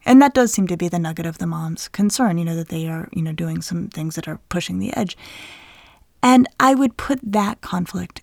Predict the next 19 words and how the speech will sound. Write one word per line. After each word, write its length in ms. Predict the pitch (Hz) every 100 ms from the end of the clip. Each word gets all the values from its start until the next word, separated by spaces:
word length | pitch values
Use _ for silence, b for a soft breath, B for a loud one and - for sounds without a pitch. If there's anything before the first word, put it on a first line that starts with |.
| -
in 100 | 175
front 240 | - 170
of 240 | 165 - - _ _ _ -
the 100 | 175
teenager 580 | 185 135 - 214 269 - _ _ _ _ _ _ -
and 180 | 208
have 240 | 165 190 180
the 80 | 185
teenager 420 | 170 160 151 175
respond 320 | 196 - 247
to 80 | 180
it. 140 | -
So 80 | 233
I 160 | - 320
would 140 | 370
actually 360 | 277 - 220 -
own 380 | 185 180 214 254
the 100 | 247
problem. 520 | - 190 214 262 302